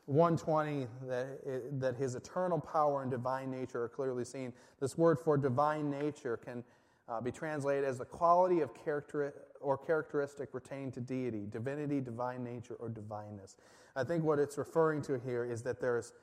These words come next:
glimpses of God in creation. Glimpses of God in creation. Christian apologists call this, uh, something called the teleological argument for the existence of God. And the argument goes something like this. If there's evidence of design and inde-,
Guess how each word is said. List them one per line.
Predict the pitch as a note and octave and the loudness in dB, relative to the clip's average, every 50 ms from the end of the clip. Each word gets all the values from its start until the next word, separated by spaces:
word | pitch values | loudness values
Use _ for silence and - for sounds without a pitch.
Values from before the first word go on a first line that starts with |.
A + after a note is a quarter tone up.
| _ _ _ - C3+ | _ _ _ -4 -2
glimpses | A#2 B2+ B2 D3+ D#3 D#3+ D3 - - F3+ E3 D3 C#3 - | -2 0 -2 -2 -2 -2 -4 -4 -4 -4 -4 -4 -4 -6
of | C3+ B2+ A#2+ A#2 | -8 -8 -8 -6
God | A#2 C3 A#2+ A2+ A2 G#2+ G#2+ G#2 G#2+ | -2 -2 0 0 -2 -4 -6 -8 -12
in | G#2+ G2+ | -16 -14
creation. | - - A2 G#2 G#2 G#2+ - - - - _ _ _ _ _ _ _ _ _ _ _ _ _ _ _ | -12 -10 -10 -10 -10 -12 -14 -18 -20 -20 _ _ _ _ _ _ _ _ _ _ _ _ _ _ _
Glimpses | - D3 F3 G3 F3+ - G#3 F#3 E3+ E3 | 0 2 2 2 2 0 0 -2 0 -2
of | D#3 C#3+ C#3+ | -4 -4 -2
God | D3 D3+ D3 C#3+ C#3 C#3 C#3 | 0 4 4 6 4 4 2
in | C3+ C3 | -2 -10
creation. | - - C3+ C3 C3 B2+ B2+ B2 - - A#2+ G#2 F#2+ G2+ _ _ _ - - - _ _ _ _ _ | -10 -8 -6 -6 -4 -4 -6 -8 -8 -12 -16 -16 -16 -18 _ _ _ -20 -20 -20 _ _ _ _ _
Christian | - G3 G3 F#3 - - F#3 E3 | 4 4 4 4 2 -2 -4 -4
apologists | C#3+ - - D#3+ D#3+ E3 D#3+ D3+ D3 C#3+ - - | -4 -2 0 2 2 2 2 2 0 -4 -4 -4
call | - D#3+ D3 C#3+ C#3+ C#3 | -2 0 2 2 2 2
this, | C3+ B2+ B2+ A#2+ - - - - | 0 0 -2 -4 -6 -10 -12 -10
uh, | C3 A#2+ A#2 A#2 A#2 | -10 -8 -8 -10 -8
something | - D3 C3+ B2+ C#3+ B2+ | -6 -6 -6 -6 -6 -4
called | B2 D3 C3 B2+ | -2 -2 -2 -2
the | B2 A2+ | -2 -6
teleological | - - - E3+ E3 E3 D#3+ D3 C#3 C#3 C3 C3+ C3 C#3 C3+ - B2 A2+ | -6 -4 -2 0 2 2 2 2 4 4 4 2 2 0 -4 -6 -4 -2
argument | B2 B2 B2+ C3 B2+ B2+ A#2+ A#2 A2 A#2 | 0 0 0 0 -2 -4 -8 -10 -12 -10
for | - C3+ A#2 | -8 -6 -4
the | A#2+ A#2+ | -4 -4
existence | A2+ A2 A#2 C3 B2 - - B2+ A#2 G#2+ - | -4 -4 -4 -6 -6 -8 -10 -14 -14 -12 -12
of | A2 G#2+ | -12 -8
God. | - A2 G#2+ G#2 G2 - - - - - - - - - - | -4 -2 -2 -2 -2 -6 -10 -16 -20 -20 -20 -20 -20 -14 -8
And | C#3 D3 | -2 2
the | D3 D#3+ | 6 8
argument | E3+ F3+ F3 E3 D#3+ D3+ C#3 - | 8 8 8 6 4 2 2 2
goes | D#3 D3+ D3 C#3 | 4 4 4 2
something | - D3+ C#3 D3+ C#3 | 0 -2 -2 -2 -4
like | C3+ C3 B2+ - | -4 -4 -2 0
this. | E3 D3+ C3+ - - D3 C3 C#3 | 2 0 0 0 -6 -14 -10 -8
If | D3+ - - | -8 -6 -2
there's | D3+ D3 C#3 - - | 0 -2 0 0 2
evidence | E3 F3+ F#3+ G#3 G3 F#3+ F3+ E3+ - | 4 4 4 4 0 -2 -2 -4 -4
of | - E3 C#3+ C3 | -4 -4 -2 0
design | C#3 C3+ B2 C#3+ D#3 D#3+ D#3 D#3 D3 C#3+ C#3 C3+ B2+ | -2 -2 0 0 0 0 0 -2 -4 -6 -8 -10 -10
and | C3 C3 C3 C3 | -10 -10 -8 -6
inde-, | B2+ C#3+ D3 D3+ | -2 0 0 -2